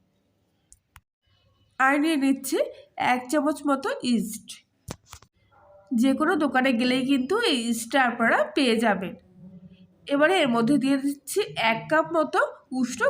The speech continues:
গরম জল। সব কিছু একসঙ্গে ভালো করে বেশ কিছুক্ষণ ধরে মিশিয়ে নেব। আজকের এই কলাই পিঠেগুলো কিন্তু আপনাদের প্রায় প্রত্যেকের কাছেই অজানা, তাই পিঠেগুলো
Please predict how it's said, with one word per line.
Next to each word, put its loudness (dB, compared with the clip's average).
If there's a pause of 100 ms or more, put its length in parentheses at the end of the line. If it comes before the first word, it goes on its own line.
গরম 4
জল। 0 (1900)
সব 0
কিছু 0 (100)
একসঙ্গে 0
ভালো 0
করে 0 (360)
বেশ 2
কিছুক্ষণ 0
ধরে 2
মিশিয়ে 2
নেব। -4 (1400)
আজকের 0
এই 2
কলাই 4
পিঠেগুলো 2
কিন্তু 0
আপনাদের 0
প্রায় 0
প্রত্যেকের -4
কাছেই -2
অজানা, -2 (1000)
তাই 2
পিঠেগুলো 4